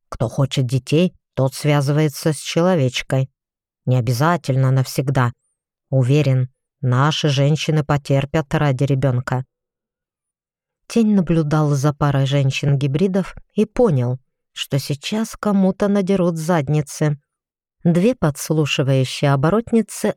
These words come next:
аж посерели, а потом быстро исчезли, и уже через пять минут пришли абсолютно все женщины клана.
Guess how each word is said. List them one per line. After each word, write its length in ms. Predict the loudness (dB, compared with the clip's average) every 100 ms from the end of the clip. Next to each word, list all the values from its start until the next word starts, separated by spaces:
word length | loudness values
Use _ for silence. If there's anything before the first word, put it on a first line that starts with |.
| _
аж 320 | -4 -2 -6
посерели, 760 | -4 -6 -2 0 2 2 2 0 -6 _ _ _ _
а 100 | -4
потом 280 | -2 0 2
быстро 420 | 0 0 -2 -2
исчезли, 760 | -4 -4 0 0 2 0 0 -2 _ _ _ 0
и 100 | 2
уже 300 | 2 2 0
через 320 | -2 -2 -2
пять 340 | 0 -2 0
минут 460 | 0 2 2 -2 -12 _ _ _
пришли 320 | -4 -2 0
абсолютно 720 | 0 0 -2 -2 0 0 -2 -4
все 260 | 0 -2
женщины 560 | 0 0 0 -2 -2 -2
клана. 680 | -2 -2 0 0 -2 -4